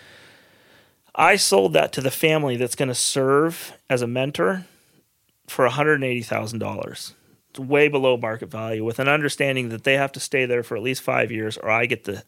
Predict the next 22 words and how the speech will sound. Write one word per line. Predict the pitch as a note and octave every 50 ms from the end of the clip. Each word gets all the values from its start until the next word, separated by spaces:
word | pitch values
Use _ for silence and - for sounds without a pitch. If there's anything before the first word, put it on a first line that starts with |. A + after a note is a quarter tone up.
| _ -
I | A#2 A#2+
get | - A#2+ - -
the | F#2
first | - - A#2 A2 G2+ -
right | G#2+ G#2 G#2 - -
to | -
buy | B2 G2+ G2+
it | F#2+ E2+
back | - G2 G2 F#2+ - - -
at | - A2+ G2 - -
the | - A#2+
hundred | - A2 G2+ G2 G2 F#2
eighty | F#2 F#2 -
thousand | - - - - G#2 -
dollars. | - - G1+ G1+ - - - - _ _ _ _ _ - - - - - - _ _ _ _ _ _ _ _ _
But | - B2 -
then | F3+ F#3+ G3 F#3
there's | E3+ D3+ C3+ C3+
a | A#2+
second | - - - F3+ F3 - - C3+ A2+ -
on | - G#2 A2+ A2 A#2
it | B2+ A#2+ - - -